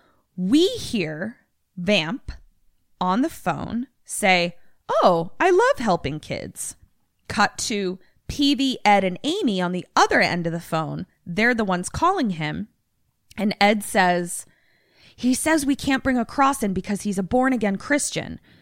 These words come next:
P V then says, "How does he feel about holy water?"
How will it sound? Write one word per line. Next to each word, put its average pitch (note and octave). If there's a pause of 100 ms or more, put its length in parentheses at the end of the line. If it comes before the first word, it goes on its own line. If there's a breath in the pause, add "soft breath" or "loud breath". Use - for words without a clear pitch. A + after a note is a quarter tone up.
(560 soft breath)
P A#3
V G#3
then F#3
says, E3+ (760)
"How G#3+
does A3
he A3+
feel C#4
about D4
holy F4
water?" F3+